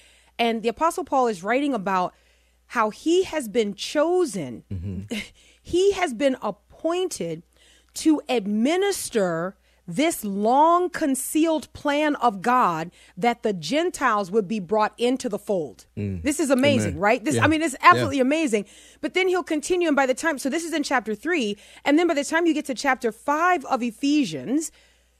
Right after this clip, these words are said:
Speaker 1: the Apostle Paul is full on saying that marriage is a picture of Christ in the church.
Speaker 2: Mm.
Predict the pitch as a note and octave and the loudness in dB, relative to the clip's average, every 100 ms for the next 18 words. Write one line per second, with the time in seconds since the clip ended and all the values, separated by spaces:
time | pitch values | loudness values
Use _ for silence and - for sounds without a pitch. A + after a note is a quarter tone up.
0 | - C4+ C#4+ E4+ E4 D4+ D#4 D4 C4 - | -6 -4 2 0 0 -2 2 2 2 0
1 | D#4 D4 C4+ - C#4 A#3+ A3 F3+ G3+ A3+ | 0 0 0 0 -2 0 0 -2 -2 0
2 | C#4 C#4 A3 - G#3 F#3+ - A#3+ - F#3+ | 2 2 0 -4 -6 -6 -8 -8 -6 -8
3 | - G#3+ G3+ F#3 F3+ - D#3 - - G#2 | -6 -6 -6 -8 -10 -8 -10 -10 -8 -6
4 | G2+ F2+ E2+ | -6 -8 -12